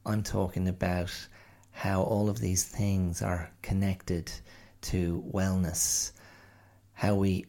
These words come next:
enter different stages of our lives, what colours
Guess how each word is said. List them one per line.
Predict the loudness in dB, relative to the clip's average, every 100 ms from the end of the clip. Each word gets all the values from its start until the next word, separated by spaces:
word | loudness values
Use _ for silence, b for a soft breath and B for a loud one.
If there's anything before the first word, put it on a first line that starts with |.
| -2
enter | 0 0 0 2 0 B B -20 -20 _ -2
different | -2 0 -2 -4 -6
stages | -6 -2 -2 -2 0 0 2 0 -2 -4
of | -4 -2
our | -2
lives, | -2 -2 -2 -4 2 2 2 B B B B B B -8
what | 2 2 2 -8 -12
colours | -4 0 2 2 2 2 2